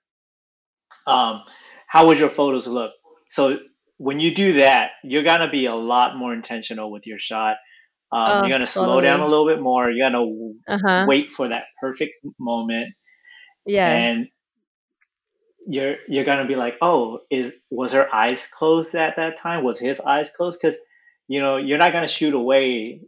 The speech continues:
Speaker 1: and then figure it out later. You're gonna, as you're looking through that viewfinder, you're gonna keep an eye out for all these subtle movements.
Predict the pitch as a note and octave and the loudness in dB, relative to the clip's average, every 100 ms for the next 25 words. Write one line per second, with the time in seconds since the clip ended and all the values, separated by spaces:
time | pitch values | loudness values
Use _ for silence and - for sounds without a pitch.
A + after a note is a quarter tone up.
0 | _ B2 A#2 B2 B2 A#2+ - C3+ A#2+ A2 | _ -14 -10 -8 -8 -10 -6 -4 -4 -6
1 | G#2 G2+ A#2+ C#3+ G#2+ G2+ G#2 A#2+ A#2+ G#2+ | -6 -6 -4 -4 -6 -12 -8 -6 -6 -8
2 | A2 _ _ - A#2 B2+ B2+ C3 C#3 C3 | -10 _ _ -2 0 0 0 -2 -2 -6
3 | C3+ C3+ A#2 G#2 D#3 E3+ - G#2+ G#2+ A2+ | -2 0 0 -2 -4 -4 -8 -10 -8 -8
4 | A2+ A2+ A#2 A#2 A2+ B2+ B2 A#2 - C3 | -8 -8 -6 -6 -6 -8 -6 -8 -2 0
5 | D3+ A#2+ A2 - G#2+ A#2+ A#2+ B2+ B2 - | 2 0 -6 -10 -10 -4 -2 0 -2 -4
6 | C3 B2 A#2+ A#2+ B2+ - A2 A2 | -4 -4 -4 -10 -14 -12 -14 -14